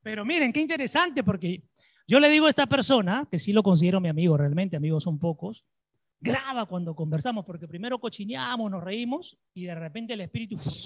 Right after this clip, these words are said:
comienza a soltar. ¿De dónde creen, mis amados y amadas, los que están en el grupo de los viernes, de dónde creen que salen las cosas? ¿Del momento?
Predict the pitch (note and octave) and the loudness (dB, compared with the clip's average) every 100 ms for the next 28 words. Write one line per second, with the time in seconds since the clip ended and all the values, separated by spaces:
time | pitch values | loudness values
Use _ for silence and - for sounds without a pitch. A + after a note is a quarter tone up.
0 | - - _ _ _ _ _ F3+ G3+ C4 | -18 -20 _ _ _ _ _ -8 -6 -6
1 | C4 A#3 F#3 F3 B3+ C#3+ _ _ _ _ | -10 -16 -16 -12 -14 -14 _ _ _ _
2 | A3 B3+ F4+ F4+ E4 - E4 E4 D4 - | -8 -6 -4 -4 -6 -4 2 8 8 8
3 | B3+ C#4+ C#4 C4 B3+ C4+ C4 B3+ G3+ F#3+ | 4 6 6 6 4 6 4 2 0 -2
4 | - B3 B3 G#3 A3+ A#3+ A#3 G#3+ A#3+ B3 | -2 0 0 0 0 0 2 2 2 2
5 | A3+ A#3 C#4 D#4+ D#4 D4 D4+ C#4+ B3+ C#4 | 2 4 4 2 -4 -2 -2 0 -2 -2
6 | C4+ B3+ A3+ F#3 D#3 C#3+ B2 _ _ _ | 0 0 0 0 0 -2 -6 _ _ _
7 | _ _ _ _ _ _ E3+ F#3+ G3 G#3 | _ _ _ _ _ _ -2 0 0 0
8 | C#4 C4+ D4 F#4 - | 0 0 -2 -4 -6